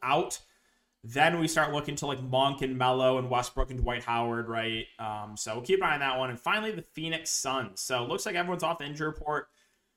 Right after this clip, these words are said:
Uh, was a little bit surprised again. Why, why did Chris Paul play that last game? Why didn't he just, re-, I don't know. Beats me, but, um, great matchup here. So Paul, Booker, Ayton, I think the big three all in play. Paul, probably your safest bet, gonna have the ball in his hands a ton.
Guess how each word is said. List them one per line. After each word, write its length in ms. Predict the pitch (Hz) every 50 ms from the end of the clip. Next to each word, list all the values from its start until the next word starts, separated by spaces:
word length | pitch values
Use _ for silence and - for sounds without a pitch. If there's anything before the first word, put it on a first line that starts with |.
| _ _ _ _ _ _ _ 165
Uh, 120 | 165 160 160
was 140 | 170 170
a 40 | 403
little 140 | 523 - 381
bit 60 | -
surprised 560 | - 262 240 - - - 160 175 196 190 185
again. 200 | 180 170 160 -
Why, 140 | - - - -
why 160 | - 143 - 220
did 160 | - - -
Chris 160 | 302 285 -
Paul 280 | - - 170 175 165 -
play 180 | 156 151 160
that 180 | 165 180 175 175
last 260 | 180 185 190 - -
game? 400 | 185 185 202 214 196 180 180 190 - - - - - _ _ _ _ _ _
Why 160 | 120 117 131
didn't 160 | 151 175 190 196
he 120 | 170 175
just, 180 | 185 175 180 151
re-, 80 | - - 110 - _ _ _ _ _ _ _ _ -
I 100 | 113 117
don't 100 | - -
know. 140 | - - - - _ _ -
Beats 240 | 156 156 - -
me, 260 | 139 139 139 139 135 139
but, 320 | - 127 120 117 - - - _ -
um, 240 | 131 127 123 120 120
great 180 | 175 196 226 196
matchup 300 | 180 190 185 - 180 -
here. 160 | - 185 185
So 140 | - 165 -
Paul, 340 | - - 156 170 185 175
Booker, 460 | 160 165 165 165 170 170 170 170 165 -
Ayton, 360 | 143 147 156 160 165 165 165 -
I 80 | 143 143
think 140 | 156 156
the 40 | 151
big 160 | 147 180 156
three 160 | - 151 156 139
all 160 | 135 143 143
in 60 | 143 143
play. 380 | - 131 135 135 135 131 131 - _ _ _
Paul, 180 | - 143 156 160
probably 240 | - 180 175 175 170
your 80 | 165
safest 400 | - - 151 156 151 180 170 -
bet, 220 | - 185 180 180 -
gonna 140 | 147 139 139
have 120 | 139 139
the 80 | 135 131
ball 140 | 135 131
in 60 | 135 135
his 80 | -
hands 200 | 135 135 131 131
a 60 | 131
ton. 400 | 127 - 135 139 139 139 131 131